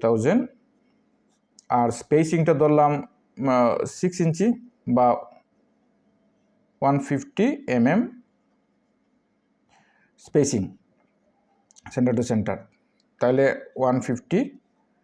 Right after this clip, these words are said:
প্লাস ওয়ান, এটা কাটলাম, থ্রি হান্ড্রেডকে কাটলে ফিফটিন দিয়ে টু, টু জিরো, সমান হলো টোয়েন্টি প্লাস ওয়ান, অর্থাৎ টোয়েন্টি ওয়ান নাম্বারস। তাহলে আমরা কি বুঝলাম যে,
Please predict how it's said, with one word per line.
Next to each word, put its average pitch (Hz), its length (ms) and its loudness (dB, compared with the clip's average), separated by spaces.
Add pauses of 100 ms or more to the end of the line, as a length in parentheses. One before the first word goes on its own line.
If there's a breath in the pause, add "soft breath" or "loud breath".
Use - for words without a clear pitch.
(360)
প্লাস 117 340 -4
ওয়ান, 104 180 -4 (840)
এটা 123 120 -6
কাটলাম, 175 640 -2 (120)
থ্রি 139 160 -2
হান্ড্রেডকে 143 600 -2 (140)
কাটলে 143 400 0 (120)
ফিফটিন 135 360 -6
দিয়ে 139 140 0 (240)
টু, 247 340 0 (160)
টু 135 80 -2 (120)
জিরো, 107 300 -4
সমান 123 220 -6
হলো 139 100 0 (140)
টোয়েন্টি 151 380 0
প্লাস 147 300 0 (140)
ওয়ান, 131 240 0 (200)
অর্থাৎ 120 300 -4 (100)
টোয়েন্টি 120 320 0
ওয়ান 110 300 -2
নাম্বারস। 98 300 -6 (1040 loud breath)
তাহলে 143 140 2
আমরা 165 160 2
কি 160 220 0
বুঝলাম 196 280 2 (400)
যে, 135 120 2